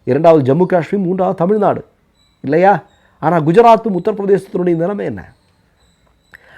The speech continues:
அந்த அளவிற்கு மக்கள் வளர்ச்சியில் மிகப்பெரிய அளவில் பங்களிப்புகளை செய்யக்கூடிய, மக்கள் வளமாக இருக்கக்கூடிய மாநிலங்களை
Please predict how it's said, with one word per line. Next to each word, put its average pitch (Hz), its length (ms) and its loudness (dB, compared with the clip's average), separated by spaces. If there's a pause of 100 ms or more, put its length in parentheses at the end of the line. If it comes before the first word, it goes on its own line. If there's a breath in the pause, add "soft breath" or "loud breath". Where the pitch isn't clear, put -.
(140 soft breath)
அந்த 208 400 4
அளவிற்கு 254 500 6 (520)
மக்கள் 156 800 2
வளர்ச்சியில் 175 680 -2
மிகப்பெரிய 165 640 -2
அளவில் 151 540 -2
பங்களிப்புகளை 147 580 -4
செய்யக்கூடிய, 123 720 -4
மக்கள் 147 440 -6
வளமாக 151 540 2
இருக்கக்கூடிய 135 500 -6
மாநிலங்களை 127 720 -4